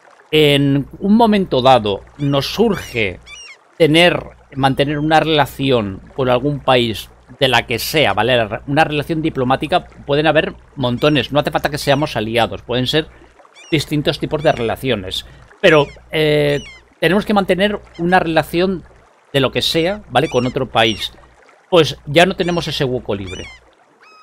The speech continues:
¿ok? Por lo cual es importante, por lo menos la forma que yo lo, yo lo veo, o de la forma que yo lo juego, siempre dejar un hueco libre.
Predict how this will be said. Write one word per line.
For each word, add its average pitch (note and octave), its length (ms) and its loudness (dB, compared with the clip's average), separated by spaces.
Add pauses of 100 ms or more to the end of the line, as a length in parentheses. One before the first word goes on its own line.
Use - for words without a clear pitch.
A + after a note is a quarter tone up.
(200)
¿ok? C3 220 0
Por A2+ 100 -2
lo G2+ 100 -4
cual C#3 320 2 (320)
es C3+ 140 -4
importante, C#3 580 0
por - 300 -8
lo A2 100 -2
menos C#3+ 220 -4
la C3+ 140 0
forma B2 260 -6
que G#2+ 100 -8
yo A2+ 160 -2
lo, A2+ 140 -2 (120)
yo B2 100 0
lo A2+ 140 -2
veo, B2+ 300 0 (220)
o B2 100 -2
de G#2+ 120 0
la G#2 120 -2
forma G#2+ 220 -4
que G#2+ 100 -6
yo G#2 100 -2
lo G2 100 -4
juego, A#2+ 360 -2 (440)
siempre D3+ 260 -2
dejar C#3+ 420 0
un B2+ 160 -4
hueco A2 260 -2
libre. F2 380 -14